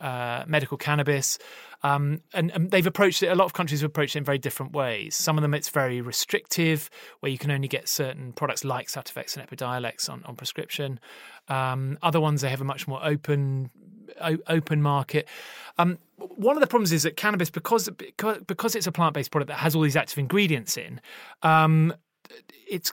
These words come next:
it doesn't really fit very well into the medical regulatory systems that are much more designed to have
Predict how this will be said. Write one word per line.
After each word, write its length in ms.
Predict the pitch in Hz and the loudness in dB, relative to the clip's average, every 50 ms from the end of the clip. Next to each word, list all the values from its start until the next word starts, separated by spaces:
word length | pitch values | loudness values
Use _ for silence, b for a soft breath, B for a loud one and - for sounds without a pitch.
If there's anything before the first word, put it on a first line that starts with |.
| - - - | -6 -10 -16
it 300 | 226 233 - - 226 170 | -16 -14 -12 -10 -2 0
doesn't 320 | 226 226 170 220 196 - | 2 2 2 2 -2 -2
really 300 | - 196 208 208 185 190 | -2 0 2 2 2 2
fit 360 | 165 - - - 214 202 - - | 0 0 2 2 2 2 0 0
very 280 | - 185 175 175 170 170 | 2 4 6 6 6 6
well 380 | 143 170 170 165 160 151 147 | 6 6 6 8 8 6 4
into 380 | 151 165 147 143 - - 156 147 | 4 2 0 0 2 2 2 2
the 40 | 139 | 2
medical 300 | 147 151 147 139 - 139 | 2 2 2 0 0 0
regulatory 1080 | 143 139 127 143 139 127 - - - 147 139 139 139 139 139 135 135 135 139 139 - - | 0 0 0 0 -2 -2 -2 -2 0 2 2 2 2 0 0 0 -2 -2 -4 -6 -8 -8
systems 580 | - - - - 202 - - - 156 127 135 | -2 0 2 2 2 2 0 0 -2 -2 -2
that 80 | - 147 | -2 -4
are 60 | 156 | -4
much 180 | 160 170 - - | -4 -4 -4 -4
more 100 | 160 139 | -4 -2
designed 360 | 135 127 147 143 139 135 - | -2 -2 -2 -2 -2 -2 -2
to 60 | 139 | -2
have 120 | 139 127 | -2 -2